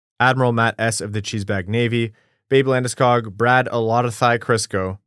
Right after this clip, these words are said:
Carl Bertinen and Aluski, Chris P, Citizen High Five,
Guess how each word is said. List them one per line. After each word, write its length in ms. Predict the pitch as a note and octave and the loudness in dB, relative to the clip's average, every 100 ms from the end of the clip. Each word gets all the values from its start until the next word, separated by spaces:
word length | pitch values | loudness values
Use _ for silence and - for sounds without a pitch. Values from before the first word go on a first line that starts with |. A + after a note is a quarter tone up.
| - | -4
Carl 340 | B2+ C3 C3 | 2 4 4
Bertinen 460 | A#2+ G#2+ B2 A#2 A2+ | 0 -2 0 0 0
and 140 | G#2+ | 0
Aluski, 580 | G2 A2 G#2 A2 A2 G#2+ | 0 -2 -2 -4 -4 -4
Chris 240 | - C#3 - | -2 -2 0
P, 240 | A#2+ A#2 | -2 0
Citizen 340 | G#2+ B2 B2 | -2 -4 -2
High 180 | A#2 A2+ | 0 0
Five, 400 | G#2+ G#2 G2+ G2+ | 2 2 2 0